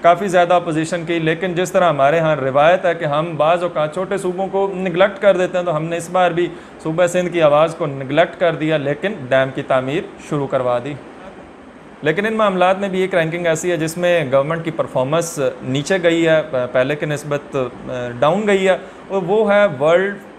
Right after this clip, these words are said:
Press Freedom Index। ये index रिपोर्टर्स without borders नामी एक organization हर साल शाया करती है ये report, जिसमें ये बताया जाता है कि किसी भी मुल्क में सहाफ़ी और सहाफ़त कितनी ज़्यादा आज़ाद है।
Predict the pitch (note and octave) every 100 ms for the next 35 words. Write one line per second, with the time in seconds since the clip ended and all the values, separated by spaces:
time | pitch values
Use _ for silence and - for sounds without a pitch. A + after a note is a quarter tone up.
0 | - - - - D#3+ E3+ E3+ - D3 C#3+
1 | D#3 D#3 C#3+ B2+ A#2+ - - - - D#3+
2 | A3+ C4 G#3 F#3 F3+ G3+ G3+ G3+ - C#3
3 | C#3 E3 G3 F3+ D#3 D#3 E3 D3+ C#3+ E3+
4 | E3+ E3 E3+ E3+ D3+ D3 D3 C#3 D3+ C#3
5 | E3+ C3+ C#3+ D#3 D3 C#3 C#3 C3+ - C3
6 | C3 D3+ E3 E3 E3+ D#3+ D#3 - F3+ E3
7 | G3+ G#3 G#3+ F#3 E3+ E3+ F#3 F3+ E3+ F#3+
8 | F3 E3+ G3 G#3+ F#3+ D#3 F3 F3 F3 E3
9 | C3 B2+ C3 G3 G#3+ G#3 - - E3+ F#3
10 | - D3 C3 C3+ G3 G3+ - - - F3
11 | F#3 G3+ C#3 C#3 C3+ E3+ C#3+ C3+ B2 B2
12 | A#2 A#2+